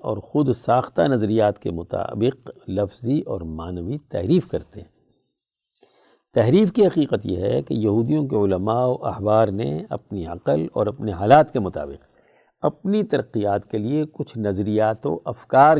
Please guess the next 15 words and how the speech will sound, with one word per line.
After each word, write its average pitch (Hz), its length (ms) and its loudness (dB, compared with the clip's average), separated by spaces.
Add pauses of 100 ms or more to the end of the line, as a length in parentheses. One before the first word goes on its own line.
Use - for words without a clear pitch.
گھڑ 107 140 4
لیے 87 320 0
تھے۔ - 180 -16 (580)
پھر 190 120 6
وہ 185 160 4
کوشش 151 480 2
کر - 180 2
کے 143 320 -2
تورات 127 720 4
کی 131 160 0
آیات 98 420 2
میں 120 340 -4
دور 160 520 -2 (360)
دراز 117 380 4
کی 135 320 0